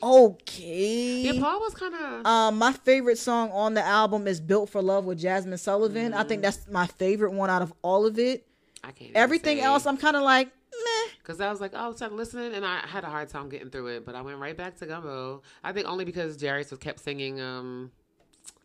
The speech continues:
Speaker 2: go Through Your Phone. Is that on
Speaker 1: Yes.
Speaker 2: here?
Speaker 1: I don't wanna go through your phone.
Speaker 2: That's not on here.
Speaker 1: Not on Paul.
Speaker 2: No, it's Go Through Your Phone Live.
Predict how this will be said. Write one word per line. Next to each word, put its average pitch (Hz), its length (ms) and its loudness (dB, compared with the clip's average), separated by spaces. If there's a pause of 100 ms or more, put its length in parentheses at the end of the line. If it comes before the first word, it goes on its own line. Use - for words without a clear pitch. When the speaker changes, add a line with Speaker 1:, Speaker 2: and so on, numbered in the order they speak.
(360)
Speaker 2:
go 127 80 -10
Through 131 140 -12
Your 127 80 -10
Phone. 113 480 -10
Is 196 80 -2
that 175 100 4
on 151 100 0
Speaker 1:
Yes. - 40 -6
Speaker 2:
here? 349 240 -8 (260)
Speaker 1:
I 202 140 -2
don't 226 180 -8
wanna 196 240 -12 (100)
go 202 280 -8 (100)
through 175 220 -18 (100)
your 160 320 -18 (100)
phone. 180 220 -20
Speaker 2:
That's 208 140 -14
not 202 100 -10
on 131 140 -10
here. 143 200 -16
Speaker 1:
Not 180 160 -14
on 160 120 -12
Paul. 165 440 -12
Speaker 2:
No, 220 80 -2
it's 226 200 2
Go 202 100 -2
Through 202 120 -4
Your 190 80 -2
Phone 160 200 -8
Live. 139 360 -6